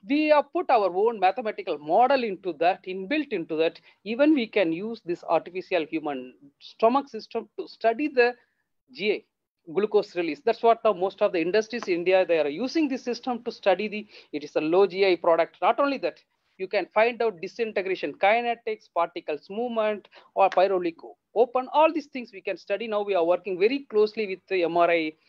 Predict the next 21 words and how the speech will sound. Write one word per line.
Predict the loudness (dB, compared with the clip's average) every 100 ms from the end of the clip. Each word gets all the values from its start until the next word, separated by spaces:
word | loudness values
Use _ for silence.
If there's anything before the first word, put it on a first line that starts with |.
| _ _ -8
images | -2 0 0 0 -2 0
along | 2 2
with | 0 -6
that | -6 -6 _ _ -12
in | -6
vivo | -2 -2
method, | -4 -10 -10
because | 2 2 2
this | -2
is | -2
the | 2
what | 2 2 -4
we | -10 -10 -10
created | -2 -2 0 -4 -2
the, | -4 -4 -6 0
uh, | 2 2 2 0 -2 _ _ _ _ -20 -18 -6
human | -2 2
digestive | 4 2 -2 -6 -6
systems | -4 -4 0 -2 0 -4
are | 0 4
very | 4 2